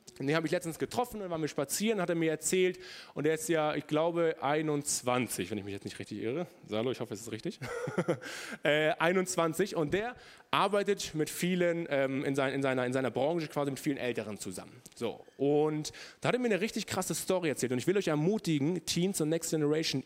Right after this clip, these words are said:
ihr seid ein Vorbild. Der Salo hat sich jetzt immer wieder mit dieser älteren Person getroffen. Sie haben über Business-Themen gesprochen und Salo immer wieder über Glauben. "Hey, ich liebe Jesus. Wer ist Jesus für mich?" Immer wieder, immer wieder, immer wieder. Und er war ein Vorbild im Wort,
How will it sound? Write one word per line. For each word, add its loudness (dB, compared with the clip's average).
ihr 2
seid 0
ein 0
Vorbild. -2
Der 0
Salo 2
hat -6
sich -2
jetzt -2
immer 0
wieder 0
mit -4
dieser -4
älteren -2
Person -4
getroffen. -10
Sie -8
haben -6
über -2
Business-Themen -2
gesprochen -10
und -10
Salo 0
immer -2
wieder -6
über -4
Glauben. -8
"Hey, -8
ich -12
liebe -6
Jesus. -6
Wer -4
ist -10
Jesus -4
für -10
mich?" -8
Immer -10
wieder, -6
immer -8
wieder, -6
immer -10
wieder. -12
Und 0
er 4
war 4
ein 2
Vorbild 2
im -2
Wort, 0